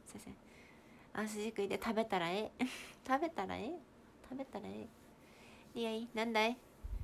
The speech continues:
なんだい？名前だけ呼んで、なんだい？用はないのかい？なんでそこまで真似するの？いや、真似してるんじゃないし。ね、やめて。真似してるんじゃなくて、好みが一緒って言って。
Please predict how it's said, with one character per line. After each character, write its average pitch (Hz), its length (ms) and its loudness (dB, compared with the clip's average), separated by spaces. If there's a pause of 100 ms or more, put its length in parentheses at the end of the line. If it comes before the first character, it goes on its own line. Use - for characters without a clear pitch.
(160)
な 226 100 0
ん 254 60 2
だ 240 100 8
い？ 254 100 6
名 190 180 2
前 202 180 6
だ 214 120 4
け 220 100 0
呼 226 140 4
ん 247 40 4
で、 247 120 8
な 240 120 6
ん 247 80 2
だ 233 120 8
い？ 247 100 2 (420)
用 226 180 4
は 214 80 4
な 208 100 2
い 214 40 2
の 208 100 2
か 175 120 0
い？ 202 100 -2 (1900)
な 262 60 0
ん 254 40 8
で 269 80 8
そ 254 120 4
こ 190 120 4
ま 196 160 8
で 185 100 6
真 180 160 8
似 185 120 6
す 202 140 4
る 190 120 6
の？ 165 100 -2
い 165 60 -2
や、 170 60 2
真 180 200 6
似 302 140 12
し 330 100 2
て 339 120 10
る 349 140 12
ん 294 40 8
じ 226 60 6
ゃ 196 40 8
な 185 120 6
い 175 100 4
し。 - 200 -8 (580)
ね、 175 120 0
や 175 100 4
め 208 120 4
て。 254 200 2
真 208 140 6
似 262 140 8
し 302 60 0
て 330 120 8
る 330 80 10
ん 269 60 6
じ 208 60 2
ゃ 180 40 2
な 175 60 6
く - 80 -4
て、 - 80 -6
好 269 220 8
み 254 140 10
が 151 80 6
一 165 100 0
緒 208 100 0
っ 202 40 -10
て - 60 -20
言 160 80 -2
っ - 20 -10
て。 - 220 -8